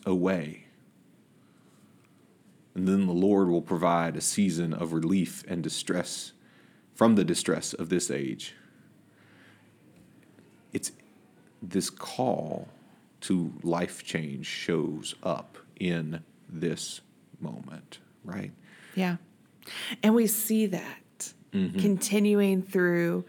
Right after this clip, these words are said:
Speaker 2: chapters four through eight.
Speaker 1: Yeah.
Speaker 2: That, that this was just the way the church was and operated. That obviously we're gonna go in to take care of our own spiritual lives.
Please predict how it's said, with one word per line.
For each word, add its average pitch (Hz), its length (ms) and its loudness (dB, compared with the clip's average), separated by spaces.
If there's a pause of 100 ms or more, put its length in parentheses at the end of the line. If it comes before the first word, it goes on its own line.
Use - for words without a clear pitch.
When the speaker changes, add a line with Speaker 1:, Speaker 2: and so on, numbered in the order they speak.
(240)
Speaker 2:
chapters 175 520 0
four 214 600 2
through 185 340 -2
eight. - 560 -8 (220)
Speaker 1:
Yeah. 151 100 0
Speaker 2:
That, 190 460 4
that 196 320 4
this 254 240 6
was 285 260 2
just 214 300 2
the 202 80 4
way 202 420 8
the 180 140 2
church - 800 0 (480)
was - 680 0 (120)
and 180 240 2
operated. - 880 -2 (460)
That 185 380 6 (260)
obviously 185 1040 4 (380)
we're 190 120 4
gonna 175 240 4
go 190 360 6
in 180 280 6
to 170 80 -2
take 180 320 -2
care 180 220 4
of 165 100 0
our 165 240 2
own 190 380 4
spiritual 170 680 -2
lives. - 680 -4